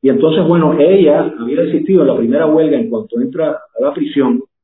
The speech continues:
porque su padre, que estaba muy enfermo, se lo, se lo pidió. Luego ella recibió, eh, golpizas y otros abusos y intenta suicidarse una primera vez, ya lo ha hecho tres veces. Entonces,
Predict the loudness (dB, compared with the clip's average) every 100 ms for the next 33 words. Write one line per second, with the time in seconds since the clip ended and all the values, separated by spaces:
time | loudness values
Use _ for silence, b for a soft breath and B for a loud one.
0 | _ -2 -2 -6 -6 -2 0 0 -2 -6
1 | -2 0 2 2 2 0 0 0 0 2
2 | 0 -2 -4 -4 0 0 0 -2 -8 -14
3 | _ -12 -10 -2 0 0 -2 -6 -16 _
4 | _ _ 0 2 4 4 4 6 4 4
5 | 0 0 2 4 4 2 -2 -8 -10 -10
6 | -4 -4 -2 -4 -2 -6 -6 -16 _ -4
7 | -2 0 2 2 2 2 -4 -6 -14 _
8 | 0 2 0 -4 -10 _ _ _ -2 -2
9 | 0 0 0 -2 -2 -2 0 0 0 0
10 | -6 -6 -4 -2 0 0 0 2 2 0
11 | 0 0 0 0 -2 -4 -2 0 -2 -6
12 | -14 _ -8 -4 -2 -2 -6